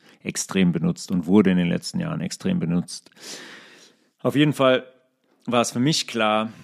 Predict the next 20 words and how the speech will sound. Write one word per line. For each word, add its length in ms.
okay, 220
ein 120
Podcast 600
kann 220
eigentlich 320
sein. 340
Ich 160
krieg 200
ein 100
paar 220
Worte 260
hintereinander, 580
kann 200
mich 180
relativ 380
gut 240
artikulieren. 840
Das 260
könnte 420
das 480